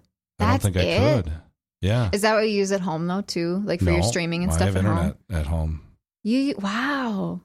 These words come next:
Speaker 2: That's a
Speaker 1: Yeah.
Speaker 2: lot.
Speaker 1: I don't think it is.
Speaker 2: Okay.
Speaker 1: I don't think it is.
Speaker 2: <laughs> Okay.
Speaker 1: When you're looking at data, when you're looking at, um,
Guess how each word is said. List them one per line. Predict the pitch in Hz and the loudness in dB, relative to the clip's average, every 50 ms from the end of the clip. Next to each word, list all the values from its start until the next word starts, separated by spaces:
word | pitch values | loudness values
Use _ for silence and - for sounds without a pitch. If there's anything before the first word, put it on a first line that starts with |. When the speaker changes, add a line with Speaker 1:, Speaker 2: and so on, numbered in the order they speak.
| _ _ _ _ _ - | _ _ _ _ _ -4
Speaker 2:
That's | 233 - - | 0 2 2
a | - | 2
Speaker 1:
Yeah. | - | 2
Speaker 2:
lot. | - 196 190 233 294 302 107 101 - _ _ _ _ _ _ _ _ _ _ _ _ _ _ _ _ _ _ _ _ - | 2 0 0 0 -2 -2 -4 -6 -8 _ _ _ _ _ _ _ _ _ _ _ _ _ _ _ _ _ _ _ _ -4
Speaker 1:
I | 87 90 | -2 0
don't | 104 117 107 | 0 2 2
think | 113 107 110 | 2 2 2
it | 104 104 | 2 0
is. | 127 147 107 78 78 101 - - - _ _ _ _ - 208 | 0 0 -2 -4 -6 -10 -14 -16 -20 _ _ _ _ -6 -4
Speaker 2:
Okay. | 208 - 262 - - - 196 - | -4 -4 -4 -6 -6 -6 -6 -2
Speaker 1:
I | - | 0
don't | 85 101 107 | 2 2 2
think | 104 104 95 | 2 2 0
it | 95 90 | 0 0
is. | 101 139 151 - 269 - - - | 0 0 0 0 0 0 2 2
Speaker 2:
<laughs> | 285 - - | 2 4 2
Okay. | - - - - - - - 330 - | 0 0 -2 -10 -14 -10 -8 -4 0
Speaker 1:
When | - 117 107 | 2 4 4
you're | 107 110 120 120 | 6 4 4 4
looking | 117 117 - 120 104 | 2 2 2 2 2
at | 95 90 82 - - - - | 2 2 0 -2 -6 -12 -6
data, | - 90 87 95 113 123 113 98 80 - | -2 0 0 2 2 0 0 -2 -2 -2
when | 107 101 92 | -2 0 2
you're | 95 104 113 | 2 2 2
looking | 123 127 - 127 117 | 2 2 2 0 0
at, | 104 95 92 85 - - _ - | 2 0 0 -2 -4 -8 _ -4
um, | 95 87 82 80 78 76 73 73 73 76 | -2 0 0 0 0 -2 -2 -4 -4 -6